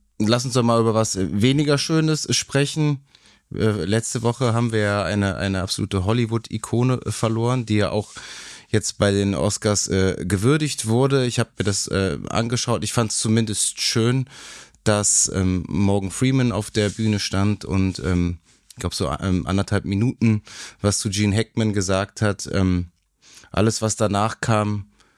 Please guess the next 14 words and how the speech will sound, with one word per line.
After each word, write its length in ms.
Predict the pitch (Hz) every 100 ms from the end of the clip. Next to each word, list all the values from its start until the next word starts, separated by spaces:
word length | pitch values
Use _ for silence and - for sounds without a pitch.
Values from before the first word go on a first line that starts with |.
| _ _
war 120 | 101
so 60 | 107
ein 100 | 98
bisschen 320 | 110 117 101
Dienst 300 | 107 120 -
nach 120 | 107
Vorschrift. 640 | - 131 147 - 139 127 -
Das 120 | 107
fand 200 | 113 107
ich 140 | 95
irgendwie 280 | 85 98 95
sehr, 400 | 92 104 104 90 -
sehr 260 | 95 101
enttäuschend. 720 | 101 110 107 113 135 123 -